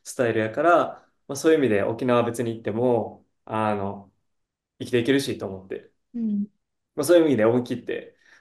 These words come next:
Speaker 1: あの、東京から沖縄にお仕事で行って、そのまま向こうでロードトリップしようと思っ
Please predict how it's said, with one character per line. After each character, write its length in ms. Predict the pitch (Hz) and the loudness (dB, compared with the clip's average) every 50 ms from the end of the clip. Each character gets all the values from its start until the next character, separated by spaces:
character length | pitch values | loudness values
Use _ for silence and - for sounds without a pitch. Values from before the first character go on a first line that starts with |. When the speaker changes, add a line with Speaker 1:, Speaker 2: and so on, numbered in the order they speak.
| _ _ - | _ _ -6
Speaker 1:
あ 220 | - 117 113 107 | -4 -2 0 0
の、 320 | 104 104 101 101 101 101 101 | -2 -2 -4 -6 -6 -8 -4
東 220 | - 120 110 110 | -4 -4 -4 -2
京 140 | 113 110 107 | -4 -6 -2
か 100 | - 147 | 0 2
ら 340 | 131 117 - - - - _ _ | 2 2 2 0 -6 -12 _ _
沖 220 | - 120 117 - 113 | -10 -8 -4 -2 0
縄 180 | 110 104 101 | 0 0 0
に 260 | 98 104 107 110 110 _ _ _ _ _ _ _ _ _ - | -2 -6 -8 -12 -14 _ _ _ _ _ _ _ _ _ -10
お 120 | - 127 | -8 -8
仕 120 | 117 - 117 | -4 -2 -4
事 200 | 110 110 110 98 | -4 -4 -4 -8
で 80 | 104 101 | -8 -8
行 120 | 101 101 | -10 -14
っ 20 | - | -18
て、 200 | _ - 160 147 | _ -8 -6 -6
そ 120 | - 135 127 | -4 -2 0
の 60 | 127 | 2
ま 120 | 123 123 | 2 2
ま 340 | 120 123 120 117 113 - - | 2 2 2 0 -2 -4 -8
向 140 | - 123 117 | -8 -6 -2
こ 80 | 120 120 | -2 0
う 20 | 107 | 0
で 80 | 101 | 2
ロ 180 | 104 107 107 107 | 2 2 2 2
ー 20 | 104 | 0
ド 40 | |
ト 80 | 107 117 | -2 -6
リ 60 | 107 | -8
ッ 20 | - | -8
プ 60 | - | -12
し 100 | - - | -8 -6
よ 140 | 110 104 - | -6 -6 -8
う 20 | |
と 80 | - - | -10 -14
思 100 | - | -20
っ 20 | - | -20